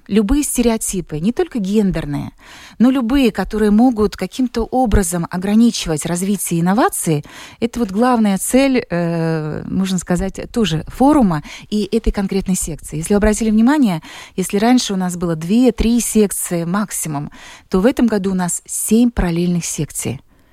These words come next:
Семь параллельных се-, это, это тоже большое достижение. И одна как раз-таки будет посвящена, э, гендерным инновациям. То есть каким образом нам больше увлекать в, э, активный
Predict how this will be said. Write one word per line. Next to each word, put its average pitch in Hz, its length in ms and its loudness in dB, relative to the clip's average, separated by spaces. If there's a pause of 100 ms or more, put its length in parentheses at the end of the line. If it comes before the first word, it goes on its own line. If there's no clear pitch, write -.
(180)
Семь - 300 0
параллельных 202 320 0
се-, - 80 -10
это, - 160 -2
это 208 240 -2
тоже 220 220 2
большое 175 300 0
достижение. 170 680 0 (220)
И 196 80 2
одна 240 240 4
как 247 140 -4
раз-таки 240 340 -4
будет 185 460 0 (120)
посвящена, 196 680 0 (320)
э, 180 160 0
гендерным 180 640 2 (160)
инновациям. 208 840 0 (320)
То 220 80 0
есть 233 200 -2
каким 247 420 -2
образом 214 500 -2
нам 214 240 -6 (100)
больше 233 420 0
увлекать 214 720 2
в, 214 380 2 (840)
э, 208 880 0 (120)
активный 196 880 0